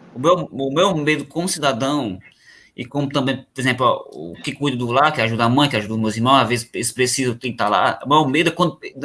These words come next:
nós precisarmos e não termos, é, não sermos atendidos. O problema não é ter, a questão é tem que manter. A minha crítica sempre foi isso, a questão, ah,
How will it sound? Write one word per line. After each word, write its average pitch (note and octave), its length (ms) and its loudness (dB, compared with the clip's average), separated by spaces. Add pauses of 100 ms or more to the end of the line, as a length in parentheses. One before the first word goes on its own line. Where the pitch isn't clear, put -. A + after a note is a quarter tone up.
(120)
nós D#3+ 200 2
precisarmos D3 800 2 (300)
e C#3+ 80 0
não F#3+ 280 4 (360)
termos, F#3 560 4 (400)
é, G#2 300 -4
não D#3 160 0
sermos E3 280 0
atendidos. F3+ 800 -2 (420)
O - 60 -20
problema E3 320 2
não F3 200 4
é A#3+ 220 0 (120)
ter, D3 480 2 (1200)
a - 80 0
questão D3+ 420 0
é E3+ 80 4
tem F3 240 -4
que - 160 -8
manter. D#3+ 720 0 (840)
A A#2 120 -2
minha E3+ 200 0
crítica E3 480 -2
sempre G3+ 240 0
foi F#3 180 0
isso, D#3 320 -2
a - 20 -14
questão, D#3+ 260 0
ah, C3+ 300 0